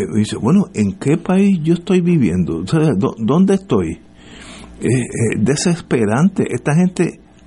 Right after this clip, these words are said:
hace unos días, eh, Tatito, ¿cómo se llama el de la re-, Cámara de Representantes?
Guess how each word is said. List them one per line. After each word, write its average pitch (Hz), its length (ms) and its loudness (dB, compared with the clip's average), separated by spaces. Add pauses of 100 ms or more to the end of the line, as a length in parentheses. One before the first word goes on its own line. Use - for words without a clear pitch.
(120)
hace 110 320 -2
unos 131 280 2
días, 131 380 2 (1160)
eh, 87 640 0
Tatito, 110 480 -2 (280)
¿cómo 90 200 -4
se 107 100 -2
llama 110 140 2
el 98 120 0
de 87 200 0 (240)
la 90 140 -2
re-, - 380 -6 (100)
Cámara 107 320 2
de 95 60 -2
Representantes? 104 640 -4